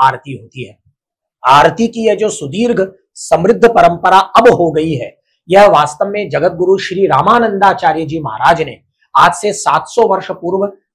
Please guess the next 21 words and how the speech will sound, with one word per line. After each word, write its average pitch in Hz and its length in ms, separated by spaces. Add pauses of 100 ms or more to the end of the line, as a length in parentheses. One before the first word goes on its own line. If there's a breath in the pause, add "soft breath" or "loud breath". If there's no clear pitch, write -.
(120)
जो 180 220
मैं 175 160
बता 165 260
रहा 208 100
हूं, 226 80
अ-, 165 460
अभिजीत 175 280
जी, 214 120
सबसे - 400
पहली 226 400
आरती 196 360
के-, - 220
कब 170 80
बनी? 151 380 (180)
जगत 165 280
गुरु 185 220
श्री 196 200
रामानंदाचार्य 196 920
जी 160 140
महाराज 151 440
ने 156 220